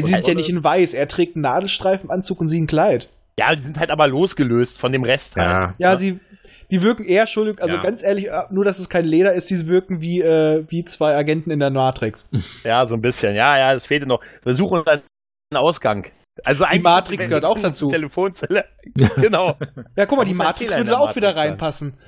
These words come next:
Speaker 1: Auch wieder,
Speaker 3: Ja,
Speaker 1: es
Speaker 3: ja.
Speaker 1: wird künstliches Leben erschaffen <laughs> und es
Speaker 3: Ja,
Speaker 1: geht
Speaker 3: stimmt.
Speaker 1: von vorn.
Speaker 3: Stimmt, hast recht, ja, würde,
Speaker 1: Und Mass
Speaker 3: würde so
Speaker 1: Effect
Speaker 3: sein,
Speaker 1: passt
Speaker 3: ja.
Speaker 1: auch rein.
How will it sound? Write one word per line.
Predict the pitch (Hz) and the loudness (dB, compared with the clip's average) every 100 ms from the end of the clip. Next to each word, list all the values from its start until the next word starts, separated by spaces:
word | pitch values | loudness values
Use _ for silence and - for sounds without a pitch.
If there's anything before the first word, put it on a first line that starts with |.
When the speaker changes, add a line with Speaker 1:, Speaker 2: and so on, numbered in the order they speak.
| - | -8
Speaker 1:
Auch | 196 214 - | -4 -4 -2
wieder, | 196 | 0
Speaker 3:
Ja, | 139 | 2
Speaker 1:
es | 117 | 2
Speaker 3:
ja. | 110 | -2
Speaker 1:
wird | |
künstliches | 143 208 - 196 185 | -4 -8 -6 -6 -2
Leben | 165 170 220 | 0 0 0
erschaffen | 208 - 226 262 269 _ _ - _ | -2 -2 -4 -6 -16 _ _ -20 _
<laughs> | 151 - - - - - | -8 -6 -6 -6 -6 -2
und | - | 0
es | 196 | 2
Speaker 3:
Ja, | 175 | 0
Speaker 1:
geht | 185 | -2
Speaker 3:
stimmt. | 196 156 | -4 -4
Speaker 1:
von | 285 294 220 | -4 -4 -6
vorn. | _ _ _ 269 | _ _ _ -6
Speaker 3:
Stimmt, | 165 | -6
hast | 135 - | -8 -4
recht, | 196 - | -4 2
ja, | 131 117 | 2 2
würde, | 117 | 0
Speaker 1:
Und | 151 | 2
Mass | 190 170 | 2 2
Speaker 3:
würde | 160 | 0
so | 202 | -4
Speaker 1:
Effect | 220 | -2
Speaker 3:
sein, | 190 | -2
Speaker 1:
passt | 220 226 | -2 0
Speaker 3:
ja. | |
Speaker 1:
auch | 262 233 | 0 0
rein. | 151 147 | -2 -4